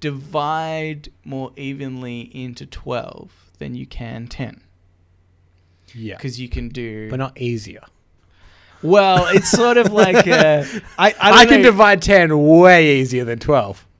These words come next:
Speaker 1: Uh, no, but divide into it. So when you,
Speaker 2: Mm-hmm.
Speaker 1: like, break
Speaker 2: Yeah,
Speaker 1: it
Speaker 2: yeah.
Speaker 1: down. I
Speaker 2: I
Speaker 1: th-, and
Speaker 2: understand.
Speaker 1: I, I
Speaker 2: I
Speaker 1: was
Speaker 2: understand.
Speaker 1: like, "Well, that makes sense." Because if you do going by, like, ten, you can only do,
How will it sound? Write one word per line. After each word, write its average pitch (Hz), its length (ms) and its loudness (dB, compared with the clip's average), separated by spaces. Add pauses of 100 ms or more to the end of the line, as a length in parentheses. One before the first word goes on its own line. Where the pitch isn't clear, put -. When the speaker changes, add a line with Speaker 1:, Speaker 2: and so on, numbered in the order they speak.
(320)
Speaker 1:
Uh, 139 500 -2 (100)
no, 190 140 -4
but 165 180 -8
divide 147 460 -8
into 143 400 -10
it. - 200 -20
So 131 80 -10
when 147 120 -6
you, 147 60 -4
Speaker 2:
Mm-hmm. 143 40 -4
Speaker 1:
like, 139 180 -6
break 110 260 -6
Speaker 2:
Yeah, - 60 -10
Speaker 1:
it 123 100 -10
Speaker 2:
yeah. 131 180 -10
Speaker 1:
down. - 60 -20 (100)
I 160 80 -4
Speaker 2:
I - 20 -2
Speaker 1:
th-, 214 140 -8
and 107 80 -12
Speaker 2:
understand. 185 140 -6
Speaker 1:
I, - 40 -4
I 202 40 0
Speaker 2:
I - 20 -2
Speaker 1:
was 208 120 -6 (220)
Speaker 2:
understand. - 20 -
Speaker 1:
like, 190 260 -2 (280)
"Well, 180 120 -10
that 196 220 0
makes 170 260 -8
sense." 135 720 -10 (600)
Because 147 500 -12 (240)
if 139 200 -16
you 135 100 -12
do 135 120 -16
going 135 260 -10
by, 127 80 -10
like, 120 200 -12
ten, 135 380 -10
you 135 80 -10
can 131 120 -16
only 127 240 -10
do, 120 360 -10